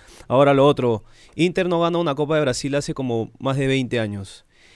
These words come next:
Y en la última final que jugó en el dos mil nueve perdió con el Corinthians. Entonces, am-, estamos hablando de casi veinte, veintisiete años que no logra un título. Y lo otro...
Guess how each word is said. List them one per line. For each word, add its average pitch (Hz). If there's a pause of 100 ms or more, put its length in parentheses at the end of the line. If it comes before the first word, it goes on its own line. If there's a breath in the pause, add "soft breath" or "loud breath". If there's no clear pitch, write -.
(180 soft breath)
Y 127
en 127
la 127
última 156
final 143
que 156
jugó 139
en 143
el 143
dos 120
mil 135
nueve 139
perdió 123
con 135
el 127
Corinthians. 110
Entonces, 127
am-, 123
estamos 135
hablando 131
de 120
casi 131
veinte, 135
veintisiete 113
años 139
que 107
no 127
logra 143
un 143
título. 127 (800 loud breath)
Y 143
lo 147
otro... 170